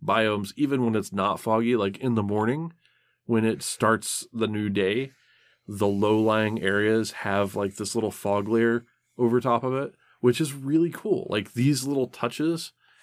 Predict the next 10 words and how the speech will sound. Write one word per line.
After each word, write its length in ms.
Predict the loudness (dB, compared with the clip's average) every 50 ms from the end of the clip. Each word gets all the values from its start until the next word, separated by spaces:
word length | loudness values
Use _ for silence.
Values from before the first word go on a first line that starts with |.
| -20 -12
kind 260 | -4 -2 0 2 4
of 360 | 6 6 6 4 2 -4 -14 -20 _ _ _ _ _ _ _ _ _ _ _ -20 -8 -2
make 360 | 2 4 4 4 4 2 2 2
the 100 | 2 2
world 580 | 2 0 2 4 6 6 6 4 2 -2 -6 -10 -14 _ -20
feel 720 | -20 -18 -12 -6 -2 2 4 4 4 4 4 2 0 0 _
different 420 | 0 0 0 0 0 -4 -4 -4 -8 _ _ -6
and 480 | -4 -2 0 0 0 -2 -4 -6 -10 -20 _ _ _ _ _ _ -4
interesting, 600 | -2 -2 -2 -2 -4 -4 -4 -4 -8 -8 -8 -10 -8
and 520 | -4 -2 -2 0 0 0 -2 -4 -6